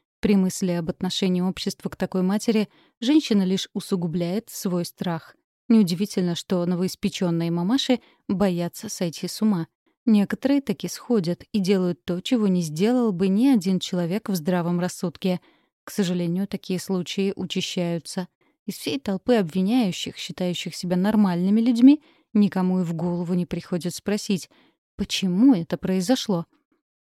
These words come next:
Подобная проблема является следствием расхожего представления, по которому хорошие —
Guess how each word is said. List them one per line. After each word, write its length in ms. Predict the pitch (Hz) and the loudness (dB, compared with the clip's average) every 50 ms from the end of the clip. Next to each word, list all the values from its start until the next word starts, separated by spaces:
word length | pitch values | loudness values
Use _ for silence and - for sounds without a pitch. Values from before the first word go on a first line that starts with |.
| _ _ - | _ _ -6
Подобная 420 | 226 208 233 302 339 330 285 247 | -2 0 2 4 6 6 4 4
проблема 480 | - - 208 190 180 226 285 311 247 196 | 4 0 -2 0 2 4 4 6 4 4
является 500 | 175 180 180 196 220 240 233 - 196 165 | 4 0 0 0 0 0 -2 -4 -6 -6
следствием 640 | - - 208 202 226 - - - - 196 185 175 | -2 0 0 0 0 -2 -4 -2 0 0 0 0
расхожего 500 | 175 185 - - - 311 269 254 208 214 | 0 -2 -4 -4 -2 0 2 2 2 0
представления, 880 | - - - 196 - - - 196 175 165 196 240 240 208 180 170 170 165 - - | -2 -4 -4 -4 -6 -4 -4 -4 -2 0 2 2 2 4 2 2 -2 -4 -6 -8
по 80 | 190 | -6
которому 600 | - - 190 175 - - 190 185 180 180 175 170 | -4 -4 -6 -4 -2 -2 -2 0 0 0 0 -2
хорошие — 840 | 160 - - 190 185 175 185 214 262 262 - - 202 185 180 170 | -2 -4 -4 -4 -2 -2 0 0 0 -2 -2 -2 0 0 0 -2